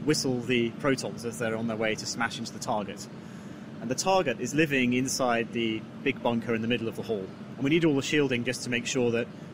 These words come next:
the proton beam doesn't get out. Then the neutrons are emerging from small holes in the, in the big bunker into instruments which are clustered around them. So it's a little village of experiments. And each, uh, we have about twenty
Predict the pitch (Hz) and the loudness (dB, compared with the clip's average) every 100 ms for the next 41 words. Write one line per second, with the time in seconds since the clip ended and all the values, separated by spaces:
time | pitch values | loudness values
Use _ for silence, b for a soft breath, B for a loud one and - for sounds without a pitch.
0 | - 113 120 - 139 135 117 113 117 110 | -2 0 0 0 0 0 -2 -2 -2 -2
1 | 117 110 113 123 - - - - - - | -2 0 0 0 -8 -12 -12 -12 -10 -2
2 | 135 127 170 196 151 127 120 127 123 127 | 2 4 2 2 0 0 0 2 2 4
3 | 139 131 - - 117 - 120 - 151 135 | 4 4 -2 -8 -8 -6 -6 0 0 2
4 | 165 135 107 120 113 110 107 - 104 113 | 2 2 0 -2 -2 -4 -6 -12 -10 -8
5 | 110 117 127 123 123 143 - B B B | -4 -2 0 0 0 -4 -8 B B B
6 | - 160 165 156 151 139 135 135 - - | -4 2 2 2 4 6 6 4 -2 -6
7 | - 196 - 131 110 - - 135 - 131 | 2 2 2 -4 -6 -6 -4 -4 -2 -2
8 | 127 - - - 120 123 120 110 - - | -2 -2 -4 -4 -2 0 0 -2 -8 -12
9 | - - - - - 117 110 107 - 110 | -12 -12 -14 -14 -8 -4 -4 -6 -8 -6
10 | 107 - B B 101 139 127 147 127 131 | -6 -8 B B -2 0 2 4 2 0
11 | - - - 113 113 - - - 139 117 | -8 -12 -6 -2 -2 -4 -10 -4 0 2
12 | 117 - 127 156 190 - - - 139 127 | 0 -2 0 0 2 0 -2 -2 0 2
13 | 135 151 135 127 120 156 147 139 135 127 | 2 2 4 0 0 0 0 2 2 2